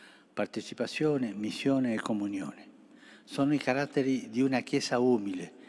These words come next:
che si mette in ascolto dello Spirito e pone il suo centro fuori da se stessa. Diceva Henri de Lubac, "Agli occhi del mondo la Chiesa, come il suo Signore, ha sempre l'aspetto della schiava.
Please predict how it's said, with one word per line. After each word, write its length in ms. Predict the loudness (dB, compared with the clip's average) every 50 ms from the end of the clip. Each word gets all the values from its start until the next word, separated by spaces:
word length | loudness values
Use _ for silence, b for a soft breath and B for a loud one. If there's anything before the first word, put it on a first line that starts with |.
| B B B B
che 140 | B -2 0
si 160 | 2 4 4
mette 280 | 4 4 2 2 2 2
in 100 | 2 2
ascolto 420 | 0 0 0 0 0 0 0 -2
dello 240 | -2 -2 -2 -2 -2
Spirito 540 | -4 -4 -4 -2 -2 -2 -2 -2 -2 -2 0
e 120 | 0 -2 -2
pone 400 | -2 2 2 2 4 2 0 -2
il 200 | -4 -6 -8 -10
suo 340 | -10 -8 -2 0 0 0
centro 600 | 0 -2 0 2 2 2 2 -2 -2 -4 -4 -4 B B B B B B
fuori 340 | B -4 0 0 0 0 -2
da 160 | -2 -2 -2
se 160 | -2 -2 -6 -6
stessa. 520 | -6 -6 -8 -8 -8 -8 -8 -10 -10 -14 -16 -20 -20 _ _ _ _ _ _ _ b b b b b b b b b b b b b b _
Diceva 420 | -8 -8 -6 -2 -2 0 0 0 0
Henri 240 | 0 0 0 2
de 120 | 2 4 2
Lubac, 560 | 2 2 0 -2 -2 -2 -4 -8 -12 -12 -14 -20 -20 -20 -20 -20 -20 -20 -20 B B B B B B B B B B
"Agli 240 | -4 -2 0 2
occhi 280 | 2 2 2 0 -2 -2
del 180 | -2 -2 0 0
mondo 360 | 2 2 2 0 0 -2 -2
la 140 | -2 -2 -4
Chiesa, 580 | -2 -2 -2 -2 -2 -2 -6 -10 -12 -14 -16 -20 B B B B B B B B
come 260 | -6 -4 -2 -2 -2
il 40 | -4
suo 220 | -4 -4 -4 -4
Signore, 560 | -4 -2 -4 -2 0 2 2 2 0 -2 -4 -8
ha 140 | -8 -8
sempre 420 | -6 -6 -4 -4 -4 -4 -4 -4 -4
l'aspetto 580 | -4 -4 -4 -6 -4 -2 -2 -2 -2 -4 -6
della 280 | -4 -2 -2 -2 -2 -4
schiava. 640 | -4 -6 -8 -8 -8 -8 -8 -6 -8 -10 -12 -14 -18